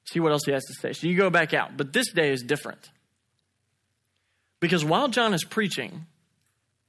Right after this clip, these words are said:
at one point, he sees somebody walking towards him. And he gets everybody's attention. He says, "Look, look, look, look. That's him. That's him. It's him. That's the Lamb of God who takes away the sin of the world.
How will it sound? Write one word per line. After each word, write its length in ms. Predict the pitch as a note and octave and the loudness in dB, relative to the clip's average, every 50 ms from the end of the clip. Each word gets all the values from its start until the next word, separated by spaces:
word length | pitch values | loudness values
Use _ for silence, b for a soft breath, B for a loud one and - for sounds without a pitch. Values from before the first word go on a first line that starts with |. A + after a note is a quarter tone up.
| _ - | _ 0
at 100 | D3+ D#3 | 2 2
one 220 | D#3 F#3+ B3+ C#4 A3 | 4 2 2 0 0
point, 320 | - F3 D3+ C#3+ D3 - | 0 0 0 0 0 -2
he 100 | D3+ E3 | -2 -2
sees 260 | E3+ - G#3 G#3+ G3+ | -2 -2 -2 -4 -2
somebody 220 | - G#3+ F#3 D#3 C#3 | -2 -2 -2 0 0
walking 340 | D3 D#3 D#3+ D#3 - C3+ C3 | 0 -2 -2 -2 -4 -8 -8
towards 280 | - B2+ B2 - - | -8 -8 -10 -10 -12
him. 160 | - - - _ _ _ _ _ _ _ _ _ _ _ _ _ _ _ _ _ _ _ _ _ _ _ _ _ _ _ _ _ _ _ _ _ _ _ _ _ _ _ _ _ _ _ _ _ _ _ _ - | -16 -18 -20 _ _ _ _ _ _ _ _ _ _ _ _ _ _ _ _ _ _ _ _ _ _ _ _ _ _ _ _ _ _ _ _ _ _ _ _ _ _ _ _ _ _ _ _ _ _ _ _ 0
And 80 | D#3+ | 2
he 80 | E3 E3 | 2 4
gets 160 | D#3 F#3 F3+ | 4 2 2
everybody's 260 | G3+ F3+ F3 F3+ D#3+ | 2 2 2 2 0
attention. 280 | D3+ C#3 - F3+ E3 C#3+ | 0 0 0 0 0 0
He 40 | C#3 | -2
says, 180 | - E3 D3 C#3+ | -2 0 2 4
"Look, 260 | G#3 F#3+ - - - | 4 2 2 2 2
look, 160 | A#3 C#4 - - - | 2 2 2 2 0
look, 240 | G3+ B3+ G#3+ - - | 0 0 0 2 2
look. 200 | F3+ C4 A3+ - - - _ _ _ _ _ _ _ _ _ _ _ _ _ _ | 2 2 2 0 -4 -14 _ _ _ _ _ _ _ _ _ _ _ _ _ _
That's 160 | - G#3 G#3 - | 2 2 2 2
him. 240 | A#3+ G#3+ D3+ B2+ - - - _ - | 2 0 0 -2 -8 -16 -12 _ 2
That's 180 | - - B3+ | 2 2 4
him. 220 | A#3+ G#3+ D#3 C3 - - | 2 0 -2 -2 -4 -4
It's 120 | - D3+ - | -4 -2 2
him. 260 | A#3 A3+ D#3 C3 C3 - - _ _ _ _ _ _ _ _ _ _ _ _ _ _ _ _ _ _ - | 2 2 2 0 -4 -10 -20 _ _ _ _ _ _ _ _ _ _ _ _ _ _ _ _ _ _ 2
That's 280 | - F#3 G3 A3 G#3 - | 4 4 4 4 2 0
the 100 | - B3 | 0 2
Lamb 260 | A3 G#3 G3+ G3+ G3+ | 4 4 4 4 2
of 140 | G3+ F#3 D#3+ | 2 2 2
God 380 | E3+ F3 E3 D#3 D#3 D3+ C#3+ C#3+ - - | 4 4 4 4 2 0 -2 -4 -8 -8
who 140 | - E3+ D#3 | -4 -4 -2
takes 280 | - - F#3+ F#3 F#3 - | 0 0 0 0 0 0
away 240 | G3 F3 F3 E3 | 2 2 4 4
the 100 | D#3+ D#3 | 4 2
sin 200 | D3+ - E3+ D#3+ | 0 0 0 0
of 80 | D#3+ D3+ | 0 0
the 60 | C#3+ | 0
world. 400 | C#3+ C#3 C#3+ C3 - - - - | 0 0 -2 -2 -4 -8 -14 -20